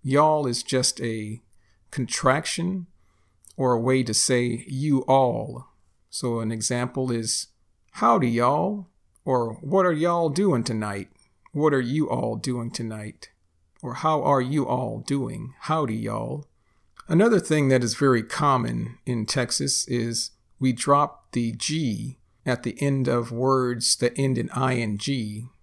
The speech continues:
So, for example, instead of saying taking, we say taken. Instead of saying making, we say making. And instead of saying walking,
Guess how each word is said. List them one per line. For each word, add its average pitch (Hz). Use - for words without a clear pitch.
So, 139
for 127
example, 131
instead 123
of 113
saying 117
taking, 147
we 135
say 123
taken. 127
Instead 131
of 113
saying 117
making, 143
we 156
say 156
making. 151
And 123
instead 131
of 120
saying 120
walking, 139